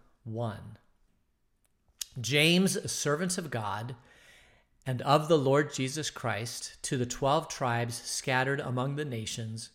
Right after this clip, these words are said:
greetings." So right off the bat, we find out that James is written by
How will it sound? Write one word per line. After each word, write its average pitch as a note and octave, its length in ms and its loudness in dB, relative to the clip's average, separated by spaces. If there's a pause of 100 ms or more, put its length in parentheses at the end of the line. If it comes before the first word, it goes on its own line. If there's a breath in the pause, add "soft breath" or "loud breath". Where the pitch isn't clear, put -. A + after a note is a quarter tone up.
greetings." A2+ 560 -6 (880 loud breath)
So C#3 300 10
right D3+ 320 12
off E3+ 240 10
the E3 80 6
bat, D#3 320 10
we D3 100 4
find D3+ 380 2
out D3 220 4
that B2+ 120 -4
James C#3 420 -2
is A#2 160 -6
written D#3 520 -2
by B2 600 2